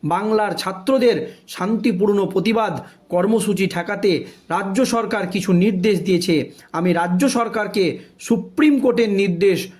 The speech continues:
স্মরণ করিয়ে দিতে চাই, যা শান্তিপূর্ণ প্রতিবাদে বাধা দেওয়ার বিরুদ্ধে। আর এর আগে চোদ্দ তারিখে শহরের বিভিন্ন এলাকায়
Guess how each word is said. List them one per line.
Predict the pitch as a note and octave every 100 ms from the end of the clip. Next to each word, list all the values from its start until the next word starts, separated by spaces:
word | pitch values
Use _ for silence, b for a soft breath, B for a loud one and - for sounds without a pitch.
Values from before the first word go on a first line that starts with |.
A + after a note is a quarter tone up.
| B
স্মরণ | - - F3+ A3+ G#3+
করিয়ে | G3 F#3+ F#3
দিতে | E3+ F3 E3+
চাই, | F3+ E3 C3 B B -
যা | E3+ E3+
শান্তিপূর্ণ | - G3+ B3+ B3 G#3 G3+ G3+ F#3
প্রতিবাদে | F3+ F#3 G#3+ G3 F3+ C3 B B B B -
বাধা | D3 F3 F#3+
দেওয়ার | F3+ F3+ F3+ F3
বিরুদ্ধে। | D3 E3 E3 C#3 D3+ C3+ - - b b b b -
আর | F3+ F#3+ C3+ - _ _ _ _ _ _ _ -
এর | A#3 B3
আগে | - G3+ A3 E3+ - B -
চোদ্দ | A3 A3 C#4+
তারিখে | B3 A#3+ G3+ G3+
শহরের | G#3+ G3+ G#3 E3+
বিভিন্ন | F#3+ B3+ C#4 C4
এলাকায় | A3+ G3+ G#3 F#3